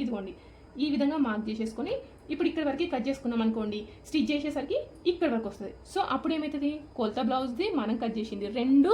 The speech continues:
సమానం అయిపోతుంది. అప్పుడు బ్లౌజ్ అనేది పర్ఫెక్ట్గా కుదురుతుంది. So ఇప్పుడు నెక్ ఏ విధంగా మార్క్ చేసుకోవాలో తెలిసింది కదా. నెక్స్ట్ చంక అనేది, ఆ, సారీ, షోల్డర్ మార్క్ చేసేసుకుందాం. చూడండి, ఈ లైన్ దగ్గర నుండి, ఈ ఫస్ట్ లైన్ కాదు,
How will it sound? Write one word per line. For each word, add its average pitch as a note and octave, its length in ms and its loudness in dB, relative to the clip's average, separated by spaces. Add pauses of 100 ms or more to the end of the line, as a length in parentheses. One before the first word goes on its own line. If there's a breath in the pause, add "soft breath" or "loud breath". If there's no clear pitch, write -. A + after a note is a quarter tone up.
(100)
సమానం A3 440 2
అయిపోతుంది. - 420 -12
అప్పుడు E4+ 260 -4
బ్లౌజ్ A3+ 300 0
అనేది A3+ 220 4 (100)
పర్ఫెక్ట్గా A3+ 480 -2
కుదురుతుంది. F#3+ 360 -6 (340 loud breath)
So G4 120 2
ఇప్పుడు E4+ 240 2
నెక్ A#3+ 200 0
ఏ D#4+ 80 4
విధంగా D4+ 280 2
మార్క్ B3+ 200 2
చేసుకోవాలో C4+ 360 0
తెలిసింది C4 340 2
కదా. G#4+ 120 2 (320 loud breath)
నెక్స్ట్ C#4 220 2 (120)
చంక C#4 320 4
అనేది, A#3 300 0
ఆ, G3+ 40 -2 (100)
సారీ, - 160 -6 (540)
షోల్డర్ D#4 340 8
మార్క్ A3 200 4
చేసేసుకుందాం. G3+ 420 -4
చూడండి, F#3+ 240 -6 (460 loud breath)
ఈ - 20 8 (100)
లైన్ A3 220 4
దగ్గర F#3+ 200 -2
నుండి, F#3 120 -10 (260)
ఈ B3 40 0 (380)
ఫస్ట్ B3 240 0
లైన్ A#3+ 180 4
కాదు, G3+ 140 0